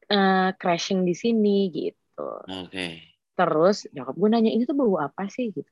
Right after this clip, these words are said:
Speaker 1: Terus temen gue bilang, "Iya, ini tuh bau, eh, bau ganja, Tante, soalnya di sini legal, bla, bla, bla, bla, bla." Ya udah, emak gue pakai masker terus aja. Kalau gue
Speaker 2: Oh.
Speaker 1: kan, ya, gue sih
Speaker 2: Bagus.
Speaker 1: butuh fresh air ya.
Speaker 2: Bu,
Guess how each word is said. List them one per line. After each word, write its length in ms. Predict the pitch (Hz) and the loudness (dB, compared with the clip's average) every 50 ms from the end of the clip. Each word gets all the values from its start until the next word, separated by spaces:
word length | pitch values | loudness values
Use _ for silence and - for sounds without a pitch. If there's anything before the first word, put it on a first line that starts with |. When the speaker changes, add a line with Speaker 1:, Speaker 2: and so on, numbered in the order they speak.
| - - _ | -18 -20 _
Speaker 1:
Terus 240 | - 208 196 - - | -8 -8 -8 -6 -6
temen 240 | 160 143 151 151 156 | -8 -6 -6 -6 -6
gue 80 | 175 | -2
bilang, 240 | 175 190 196 202 208 - 233 | 0 0 0 0 -2 -4 -8
"Iya, 240 | 240 247 254 254 247 240 | -8 -6 -6 -6 -6 -6
ini 160 | 233 233 233 | -6 -6 -8
tuh 80 | - 247 - 233 | -10 -8 -2 2
bau, 180 | 220 214 214 208 - - _ _ _ _ _ _ _ _ _ _ - | 4 4 4 4 2 -2 _ _ _ _ _ _ _ _ _ _ -6
eh, 160 | 214 202 202 196 170 | -2 -2 -2 0 0
bau 160 | 196 196 196 190 165 | 0 2 2 2 2
ganja, 400 | 196 196 208 233 240 233 247 240 | 0 0 0 0 0 -2 -2 -4
Tante, 400 | - - 226 226 214 - 226 220 | -4 -4 -4 -4 -2 -2 -4 -4
soalnya 320 | - - 208 226 226 208 | -2 -2 0 0 0 -2
di 20 | - - | -2 -2
sini 160 | 220 226 226 | -2 -2 0
legal, 640 | 220 214 214 233 233 220 202 208 208 208 208 208 202 | 0 0 0 0 0 0 2 2 2 2 2 0 0
bla, 240 | 175 180 180 180 180 | 0 -2 -2 -4 -4
bla, 160 | 180 170 170 | -4 -6 -8
bla, 240 | 156 165 165 160 151 | -10 -12 -12 -12 -12
bla, 160 | 165 156 160 175 | -10 -10 -12 -12
bla." 200 | 170 160 175 165 156 - _ _ _ _ _ _ _ _ _ _ _ _ | -10 -8 -8 -8 -10 -12 _ _ _ _ _ _ _ _ _ _ _ _
Ya 160 | - 143 131 | 4 4 6
udah, 320 | 127 135 156 170 175 151 131 | 6 6 6 6 6 4 4
emak 320 | 160 151 139 135 139 143 | 2 0 0 -2 -2 0
gue 160 | 170 190 208 208 - - _ _ | 2 2 2 2 0 -4 _ _
pakai 320 | 156 135 139 - - 151 | -6 -6 -6 -6 -6 -4
masker 480 | 147 143 135 139 135 - - 143 135 - | -2 -2 -2 -4 -4 -6 -6 -6 -6 -6
terus 240 | - 117 123 127 - | -6 -6 -6 -6 -6
aja. 480 | - 90 127 135 160 180 170 170 160 | -4 -4 -2 -2 -2 -2 -2 -2 -4
Kalau 320 | - - 113 117 120 120 - | -2 -4 -2 -2 -2 -2 -2
gue 140 | 147 160 143 | -4 -6 -4
Speaker 2:
Oh. 80 | 120 110 | -4 -4
Speaker 1:
kan, 100 | - 104 104 208 - _ _ _ _ _ _ _ _ - - - - - - - | -4 -4 -4 -6 -10 _ _ _ _ _ _ _ _ -14 -14 -14 -14 -14 -10 -8
ya, 640 | 123 123 120 120 113 113 117 123 135 143 147 156 156 - - | -4 -2 0 0 0 0 0 0 0 0 0 -2 -4 -6 -4
gue 140 | 139 139 139 | 0 2 4
sih 160 | 214 226 214 | 6 6 8
Speaker 2:
Bagus. 160 | 175 170 156 | 8 6 6
Speaker 1:
butuh 100 | 139 - - - | 4 2 -2 -2
fresh 400 | - 123 110 110 131 - - - | -2 -2 -2 -2 -4 -6 -4 0
air 300 | - 175 170 165 156 147 | 2 4 6 6 6 6
ya. 180 | 139 131 139 - - _ - 285 254 - - | 4 2 0 -2 -8 _ -4 -4 -4 0 2
Speaker 2:
Bu, 80 | 123 | 4